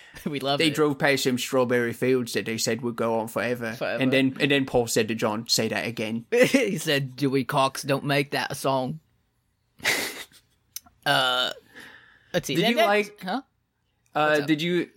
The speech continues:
Speaker 2: so for me, the most relatable thing about, uh, Will's experiences on this album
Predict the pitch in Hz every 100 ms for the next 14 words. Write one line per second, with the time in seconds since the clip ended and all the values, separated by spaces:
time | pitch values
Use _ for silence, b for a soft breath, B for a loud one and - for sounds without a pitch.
0 | _ - - _ _ _ _ - 190 175
1 | 208 202 240 226 165 160 151 - 147 139
2 | 135 123 117 120 113 113 104 101 - 117
3 | 113 104 120 107 117 - 113 110 101 123
4 | 113 117 123 117 104 104 104 80